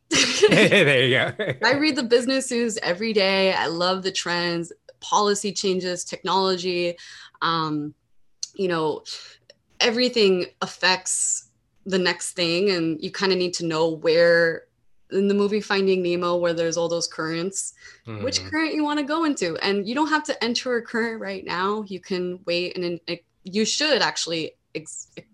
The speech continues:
Speaker 1: uh, scan the environment and do your research.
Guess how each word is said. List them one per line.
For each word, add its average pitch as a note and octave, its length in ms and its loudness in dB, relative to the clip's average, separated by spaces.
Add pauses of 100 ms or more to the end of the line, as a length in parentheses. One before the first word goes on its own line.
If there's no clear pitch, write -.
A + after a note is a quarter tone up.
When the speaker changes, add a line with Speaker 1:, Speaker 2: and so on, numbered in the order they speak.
(380)
Speaker 1:
uh, D#3 320 -4 (220)
scan F#3+ 420 4
the F#3 120 2
environment D#3 760 0
and D3+ 300 -2 (420)
do G#3 140 0
your G3 240 2
research. D#3+ 640 -2